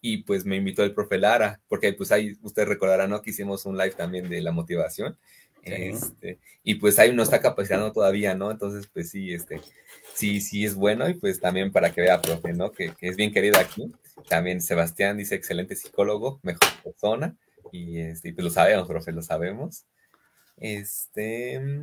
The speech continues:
Speaker 1: también está, eh, Roberto, dice, "Felicidades por el invitado". Muchas gracias, hermano.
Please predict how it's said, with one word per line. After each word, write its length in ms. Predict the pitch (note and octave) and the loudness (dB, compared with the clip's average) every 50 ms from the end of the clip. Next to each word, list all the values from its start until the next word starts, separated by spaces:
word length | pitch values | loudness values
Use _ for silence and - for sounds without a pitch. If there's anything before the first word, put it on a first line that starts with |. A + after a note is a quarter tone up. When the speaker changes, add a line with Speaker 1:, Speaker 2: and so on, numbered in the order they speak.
| D#3+ E3 - - - - - - - _ _ _ _ - | -6 -8 -8 -10 -12 -12 -12 -12 -14 _ _ _ _ 4
Speaker 1:
también 320 | A#2 G#2 G#2+ A2+ A2+ A#2 | 6 6 6 6 2 2
está, 460 | A2+ A2 - A2+ A2 A2 A2 A2 G#2+ | 2 4 4 6 6 6 4 4 4
eh, 220 | G#2+ G#2 G2 - - | 2 0 -2 -4 -4
Roberto, 560 | - G#2+ G2+ G#2 A2+ A#2+ A#2+ - - - - - | 0 2 6 6 8 6 6 4 -2 -6 -8 -8
dice, 160 | - G2 - G#2 | -8 -8 -8 -8
"Felicidades 420 | - F#2+ F2 - G#2 G#2 A2+ A2 | -8 -4 0 2 4 4 4 2
por 140 | - F2+ F2 | -2 -4 -2
el 60 | E2+ | -2
invitado". 340 | E2 E2 E2 - G#2 A2+ G#2+ | -2 -2 2 2 2 2 2
Muchas 220 | G2+ G2+ - G2+ F#2 | -2 -6 -8 -10 -8
gracias, 400 | F2 - - F2+ - F2+ E2+ - | -6 -6 -6 -6 -6 -8 -8 -8
hermano. 420 | E2+ E2+ D#2+ D#2+ E2 E2 E2+ E2+ | -8 -6 -6 -6 -6 -6 -6 -8